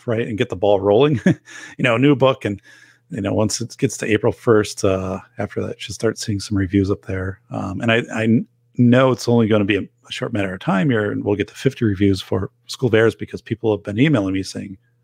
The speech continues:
"I just got done reading it, and, um, I'm gonna write a review." And, but yeah, I want those reviews to come in with lots. And I love Spambot Fodder. Like, you know, send me an email. What did you,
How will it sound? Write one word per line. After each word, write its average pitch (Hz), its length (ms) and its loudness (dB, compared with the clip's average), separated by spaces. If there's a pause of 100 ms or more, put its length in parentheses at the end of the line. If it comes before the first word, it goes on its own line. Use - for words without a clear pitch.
(340)
"I - 40 -6
just 131 180 0
got 127 120 4
done 120 160 4
reading 110 280 4
it, 90 160 -8
and, 95 460 -10 (800)
um, 95 440 -6 (160)
I'm 113 100 -4
gonna 101 200 0
write 98 180 -2
a 98 40 -2
review." 95 340 -2
And, 98 120 -10 (400)
but 101 120 -2
yeah, 92 120 -4
I 101 40 0
want 117 220 4
those 104 200 2
reviews 101 320 2
to - 80 -10
come 92 200 -4
in 92 100 -2
with - 160 -10
lots. 98 200 -2
And 123 80 0
I 156 100 2
love 139 380 -2
Spambot 113 440 -2
Fodder. 104 380 0
Like, 101 240 -10
you 107 120 -10
know, 104 120 -12
send 151 180 0
me 156 60 4
an 139 60 4
email. 135 260 4
What 117 100 6
did 135 180 0
you, 123 380 -2